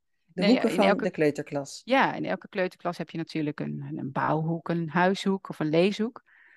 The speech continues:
Speaker 2: En juist die hoeken, heel veel mensen denken van: "Nou ja, leuk dat die hoeken er zijn, hè, elk kind leert iets anders in die hoek." Maar ik hoorde laatst van een kleuter-, eh, kleuterjuf echt iets fantastisch over die hoeken, want ze zei van: "Joh, die hoeken, die verbind ik met elkaar."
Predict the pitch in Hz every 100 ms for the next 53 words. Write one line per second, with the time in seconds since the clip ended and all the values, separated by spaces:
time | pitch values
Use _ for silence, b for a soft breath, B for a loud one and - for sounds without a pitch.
0 | b b _ _ 180 170 180 269 - -
1 | - 151 175 165 262 - - 180 240 185
2 | 208 208 190 185 175 170 165 180 160 -
3 | - 139 170 170 - 165 170 160 160 165
4 | 160 170 175 - 165 - 170 160 160 170
5 | 165 175 214 202 196 175 220 - B B
6 | B B B _ _ _ 175 180 196 190
7 | 233 214 202 - 190 175 - - 226 262
8 | - - 196 - 220 233 - 233 - -
9 | - - - _ _ 180 - 190 - 208
10 | 175 165 160 160 170 - 254 190 - 190
11 | 196 208 190 208 226 - _ _ - 175
12 | 247 311 185 170 175 214 294 170 160 139
13 | 160 - - -